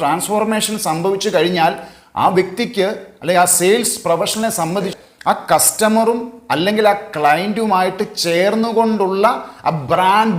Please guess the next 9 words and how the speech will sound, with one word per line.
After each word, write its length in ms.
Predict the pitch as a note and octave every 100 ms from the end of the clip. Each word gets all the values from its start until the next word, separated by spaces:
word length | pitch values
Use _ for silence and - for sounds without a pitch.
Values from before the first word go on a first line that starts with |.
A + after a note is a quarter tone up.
| F3
ബിൽഡിങ്ങിലേക്ക് 680 | F#3+ F#3+ G3 G3+ G3 F#3+ E3+
കടക്കുവാനായിട്ട് 640 | E3 D#3 D#3 D#3 D#3 C#3+ B2+
കഴിയും. 280 | A2+ G2 - - _ _ _ -
നമ്മുടെ 440 | B2+ F#3+ A3+ C4 C4 G#3+
ബ്രാൻഡ് 480 | F#3 G3 G#3+ A3 - - C#3
അല്ലെങ്കിൽ 260 | F3 G#3+ G#3+
ഒരു 80 | A3+
സ്ഥാപനത്തിൻ്റെ 1080 | - D3 C#3 D#3 F3+ G3+ G3+ - G3+ G3+ G#3+ A3+ - -
പേര്, 420 | D#3 D3+ F3+ G3+